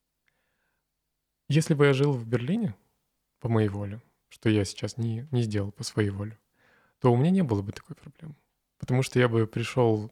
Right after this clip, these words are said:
не в магазин Spar, а в магазин, э, Vegan Z и купил бы себе там веганский Сникерс.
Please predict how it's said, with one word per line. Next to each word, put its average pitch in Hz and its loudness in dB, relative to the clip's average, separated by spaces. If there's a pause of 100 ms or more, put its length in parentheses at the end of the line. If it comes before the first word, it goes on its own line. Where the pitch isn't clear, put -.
не 123 2
в 104 -6
магазин 110 -2
Spar, 101 0
а 107 -2
в 104 -6
магазин, 104 0
э, 95 -8 (440)
Vegan 107 0
Z 175 -2 (300)
и 135 -10
купил - -2
бы 156 -4
себе 113 -6
там 107 -4
веганский 127 -4
Сникерс. - -14